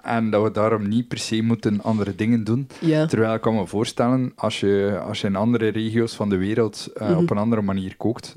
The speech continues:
Speaker 1: dat dat misschien minder relevant is.
Speaker 2: Ja, uiteindelijk, we hebben ook gewoon een, een keigoeie kwaliteit die al lekker is op zich. Eh, ik denk, voor een Amerikaan is dat veel moeilijker om lekkere dingen, eh, te vinden. Dus daarom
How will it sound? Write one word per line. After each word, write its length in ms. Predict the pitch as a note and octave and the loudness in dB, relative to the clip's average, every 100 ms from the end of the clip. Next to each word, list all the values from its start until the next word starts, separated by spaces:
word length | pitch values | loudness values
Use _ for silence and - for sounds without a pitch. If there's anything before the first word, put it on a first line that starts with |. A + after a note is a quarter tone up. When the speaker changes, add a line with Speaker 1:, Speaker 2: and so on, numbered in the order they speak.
| - | -6
Speaker 1:
dat 160 | G2 | -2
dat 100 | F#2+ | -2
misschien 420 | F#2+ - F#2+ F2+ | -2 -4 -4 -2
minder 260 | F#2 G#2+ G#2+ | -2 0 0
relevant 460 | F#2+ F2 F#2+ A2 E2+ | -2 -2 -2 -2 -4
is. 340 | - - - _ | -10 -12 -18 _
Speaker 2:
Ja, 160 | E3 | 2
uiteindelijk, 320 | F3 F3+ F3+ | 4 4 2
we 60 | F3+ | 2
hebben 160 | D#3 D#3+ | 2 2
ook 140 | F3 | 0
gewoon 200 | F#3+ F#3 | 2 4
een, 200 | F3 D#3+ | 4 2
een 380 | - D#3 D3+ D3+ - | 0 0 0 -4 -4
keigoeie 400 | - F3 F3+ F#3 | 2 4 4 2
kwaliteit 680 | E3+ D#3+ D3+ - F3 G3+ - | 2 0 0 0 2 2 2
die 140 | E3 | 0
al 60 | D#3 | 2
lekker 260 | D#3 - F#3+ | 0 2 2
is 100 | D#3+ | 0
op 120 | - | -2
zich. 360 | - D#3+ - - _ _ _ | -2 -2 -2 -16 _ _ _
Eh, 240 | - D3+ D3+ | -2 0 2
ik 60 | |
denk, 180 | D3+ D3+ | 0 0
voor 100 | E3+ | 0
een 100 | D#3+ | 2
Amerikaan 400 | D3+ D3 - D#3 | 2 0 0 0
is 100 | F3 | 2
dat 140 | D#3 | 0
veel 240 | - E3+ E3+ | 0 2 4
moeilijker 640 | D#3+ F3+ G3 G3+ G3 - | 4 4 2 2 0 0
om 160 | D#3 D3+ | -2 0
lekkere 360 | D#3 - E3+ | 0 2 2
dingen, 400 | D3+ E3+ G3 G#3 G#3 - _ | 2 4 4 2 -2 -18 _
eh, 180 | D3+ F3 | 0 2
te 180 | F3+ E3+ | 2 2
vinden. 380 | F3 G3 G3 | 4 6 4
Dus 200 | E3 D#3 | 2 0
daarom 480 | C#3+ D#3 E3+ E3+ E3 | 0 0 2 4 2